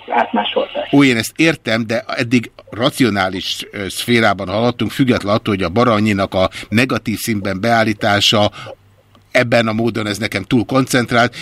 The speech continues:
Speaker 2: de az, hogy ön mögé álljon az ellenzék, az
Speaker 1: Mert, mert Baranyi Krisztina, mondom még egyszer, emberileg, erkölcsileg alkalmatlan arra, hogy Ferencváros polgármestere legyen.
Speaker 2: Nézze,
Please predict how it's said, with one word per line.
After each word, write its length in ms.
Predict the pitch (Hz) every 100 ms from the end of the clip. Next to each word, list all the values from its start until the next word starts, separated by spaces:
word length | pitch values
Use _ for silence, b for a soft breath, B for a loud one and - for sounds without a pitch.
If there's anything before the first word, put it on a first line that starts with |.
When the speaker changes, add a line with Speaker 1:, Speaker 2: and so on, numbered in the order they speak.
| B 95
Speaker 2:
de 160 | 107
az, 380 | - 147 180 131 B B
hogy 280 | - 107 107
ön 380 | - 151 139 127 - -
mögé 540 | 127 127 147 123 113 -
álljon 840 | 120 120 117 110 104 107 104 104 127 -
az 240 | 95 -
ellenzék, 1000 | 120 123 135 139 143 127 147 151 143 _ _ _ _
az 540 | - 120 123 113 117 147 _ _ _ _ _ _ -
Speaker 1:
Mert, 340 | - 160 226 - -
mert 580 | 180 208 - - - 175
Baranyi 320 | 220 165 127
Krisztina, 720 | - 175 - 190 190 190 180 -
mondom 340 | 180 156 123
még 180 | 147 143
egyszer, 300 | 123 - -
emberileg, 600 | 151 185 180 160 139 123
erkölcsileg 720 | 131 143 143 139 - 123 120 131
alkalmatlan 600 | 147 143 123 233 - 214
arra, 500 | 247 254 262 247 - _ _ _ _
hogy 320 | - 113 - - -
Ferencváros 560 | 147 139 123 240 - -
polgármestere 720 | 240 - 107 107 - - -
legyen. 260 | 101 90 92 -
Speaker 2:
Nézze, 320 | 120 123 98